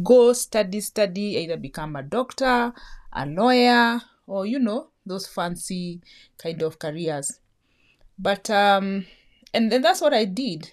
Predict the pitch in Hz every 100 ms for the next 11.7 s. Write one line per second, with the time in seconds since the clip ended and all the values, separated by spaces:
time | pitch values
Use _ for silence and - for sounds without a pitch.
0 | - 196 208 240 262 254 247 196 185 185
1 | 196 220 226 185 208 214 180 170 160 160
2 | 214 208 - - 170 165 160 180 196 196
3 | 185 170 165 156 - - - - _ -
4 | 175 160 170 175 226 269 170 151 156 170
5 | 202 220 - 170 160 214 254 262 226 233
6 | 233 196 180 151 170 185 202 196 165 143
7 | 180 262 - - _ _ _ - 175 170
8 | 165 170 165 165 - - - _ _ -
9 | - 160 165 165 165 165 160 165 - -
10 | - 185 175 175 185 208 208 185 - 175
11 | 175 175 - 170 156 147 156